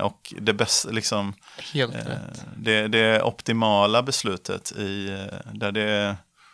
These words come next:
Speaker 2: Det, det, det ställs egentligen, skulle jag säga, det, det, det ställs jag för i varje dag egentligen i mitt arbete och i dialog, inte minst i kunddialogen då, när vi står in-, inför problem,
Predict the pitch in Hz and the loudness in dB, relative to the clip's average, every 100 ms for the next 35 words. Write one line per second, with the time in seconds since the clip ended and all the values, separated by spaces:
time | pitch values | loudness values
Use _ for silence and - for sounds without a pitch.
0 | _ _ - 127 135 135 139 - 135 123 | _ _ 0 2 4 4 4 4 4 4
1 | - 123 117 110 117 120 - 117 113 113 | 0 2 2 2 0 -2 2 2 2 -2
2 | 120 127 120 127 - 123 - 107 113 107 | 0 0 0 0 2 2 2 0 2 2
3 | 104 101 101 101 104 98 104 127 123 107 | 0 -4 -6 -2 -2 0 2 2 2 0
4 | - 101 98 113 107 98 107 - 107 107 | -4 -6 -4 -2 -2 0 -4 -2 -2 -2
5 | 107 104 101 104 110 113 107 117 113 104 | -2 -2 -2 -2 0 0 -2 -8 -6 -6
6 | 101 104 113 107 107 117 127 113 104 104 | -6 -6 -6 -2 -2 0 0 -2 -2 -4
7 | - - - - 110 107 113 110 107 - | -6 -16 -16 -8 -4 -4 0 0 -2 -6
8 | 107 - 107 113 104 104 104 | -10 -10 -8 -6 -2 -2 -2